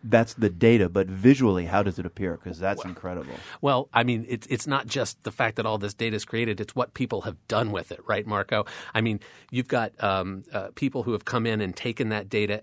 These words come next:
Speaker 2: and essentially plotted out, uh, on a world map where all of these, uh, Royal Navy ships were moving at the time, and they've put them into, you know, visualization programs that kind of, you know, show these ships as, as a t-, kind of a, in a time-lapse way, and they're,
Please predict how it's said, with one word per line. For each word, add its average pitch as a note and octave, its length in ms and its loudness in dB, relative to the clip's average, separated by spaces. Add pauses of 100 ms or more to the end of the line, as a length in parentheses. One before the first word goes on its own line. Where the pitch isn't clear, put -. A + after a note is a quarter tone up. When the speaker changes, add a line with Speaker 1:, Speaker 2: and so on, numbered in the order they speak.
Speaker 2:
and G2 200 -4
essentially C3 520 -4
plotted C3+ 520 -2
out, A#2+ 420 -2 (240)
uh, G#2 220 -4
on G#2 120 0
a G2+ 60 0
world A2+ 340 0
map A2 380 0 (300)
where D3+ 320 2
all D#3 280 2
of C#3 100 0
these, B2+ 320 0 (220)
uh, G#2+ 260 -2
Royal C3+ 240 2
Navy B2+ 280 0
ships - 340 -4
were G#2 80 -2
moving A#2 320 0
at G2+ 80 -4
the - 80 -6
time, A#2+ 320 0
and G2+ 100 -4
they've G2 220 -8
put - 140 -4
them A#2 140 -4
into, G#2 380 -2 (480)
you A#2 80 0
know, G#2+ 140 2
visualization A#2+ 800 0
programs G#2 560 0
that G#2+ 180 -8
kind A2 200 -4
of, G2 200 -6
you A2 180 -6
know, G2 100 -4
show C3+ 360 0
these A2+ 200 -2
ships - 400 -2
as, G#2 200 -4
as G#2+ 260 -4
a A2 100 -10
t-, - 220 -10
kind B2+ 220 -4
of G2 80 -2
a, - 120 -8
in A2 80 0
a G#2 60 -2
time-lapse C3+ 680 0
way, A2+ 260 0
and G2+ 120 -2
they're, F#2+ 140 -4